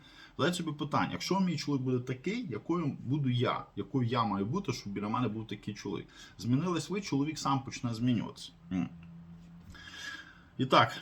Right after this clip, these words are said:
підсумок по цьому відео. Не бійтеся змін в житті. З, е, в будь-якому випадку ми не стоїмо на місці, все змінюється. Ми не можемо її рухатись рівно. Ми йдемо або вверх, або вниз. Тому однозначно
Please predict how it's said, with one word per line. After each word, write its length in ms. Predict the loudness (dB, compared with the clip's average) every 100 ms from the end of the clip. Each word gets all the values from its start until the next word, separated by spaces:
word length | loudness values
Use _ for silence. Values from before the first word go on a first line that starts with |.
| 2
підсумок 400 | 4 4 2 2
по 100 | 0
цьому 280 | 4 4
відео. 280 | 6 2 -2 2
Не 120 | 4
бійтеся 560 | 6 4 4 2 2 0
змін 380 | 2 4 4 2 -2
в 40 |
житті. 460 | -2 -2 0 -2 -2 -10 -20 -20 -14
З, 160 | -8 -2
е, 20 |
в 360 | 2 6 6 4
будь-якому 460 | 2 4 6 6 6
випадку 340 | 4 0 4
ми 180 | 4 4
не 120 | 2
стоїмо 420 | -2 0 2 4
на 100 | 4
місці, 340 | 4 0 -2 -6
все 280 | -4 -2
змінюється. 500 | 0 0 0 -2 -8 0
Ми 140 | 8 8
не 80 | 8
можемо 360 | 2 0 -2 -6 -4
її 200 | 2 2
рухатись 520 | 2 0 -2 -2 -2
рівно. 280 | 0 0 -2
Ми 140 | 0 2
йдемо 220 | 0 -2
або 320 | 0 0 0
вверх, 300 | 0 0 -2 -4 0
або 260 | 2 2
вниз. 380 | 2 0 -4 -8 -20 -20 -20 -20 -6
Тому 400 | 0 2 4 2 -2 -20 -6
однозначно 840 | 0 2 4 4 6 4 4 -4